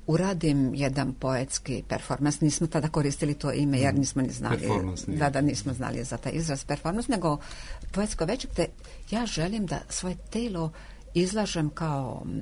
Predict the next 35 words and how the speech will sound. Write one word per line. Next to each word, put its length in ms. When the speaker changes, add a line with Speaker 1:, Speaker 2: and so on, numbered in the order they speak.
Speaker 1:
umetnički 460
predmet 500
i 320
onda 180
sam 200
rekla 280
da 140
imam 340
taj 240
ritual, 460
e, 60
u 100
sebi 320
u 80
glavi, 440
plan 340
da 120
izv-, 220
da 120
izvodim 420
kao 380
šaman, 580
šamankinja, 680
jedan 340
erotski 440
ritual 560
u 60
kojim 340
sve 180
sam 160
to 100
zaista 360
imala 340
u 60
glavi 500